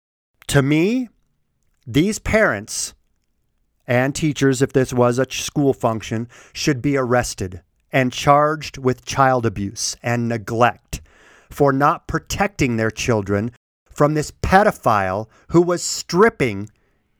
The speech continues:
in front of them, these children. And this performer, I say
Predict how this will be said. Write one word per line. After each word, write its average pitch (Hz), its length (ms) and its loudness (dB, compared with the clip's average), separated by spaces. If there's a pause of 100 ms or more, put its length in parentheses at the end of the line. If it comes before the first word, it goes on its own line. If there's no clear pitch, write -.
(220)
in 151 160 2
front 175 320 2
of 123 120 -2
them, 92 280 -6 (1120)
these 127 220 0
children. 123 520 0 (360)
And 147 200 0
this 208 160 2
performer, 185 1000 0
I 151 160 2
say 175 480 0